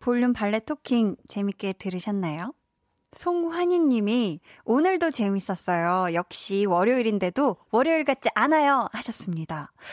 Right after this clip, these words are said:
정승희 님은 "와, 재환 님 소름. 멋있다. 꿈을 크게 꿔야 하는 이유가 생겼어."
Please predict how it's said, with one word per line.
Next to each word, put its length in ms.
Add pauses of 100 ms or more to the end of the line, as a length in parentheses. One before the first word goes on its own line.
(400)
정승희 640
님은 580
"와, 320 (300)
재환 480
님 120
소름. 520 (140)
멋있다. 800 (140)
꿈을 320
크게 320
꿔야 300
하는 240
이유가 340
생겼어." 600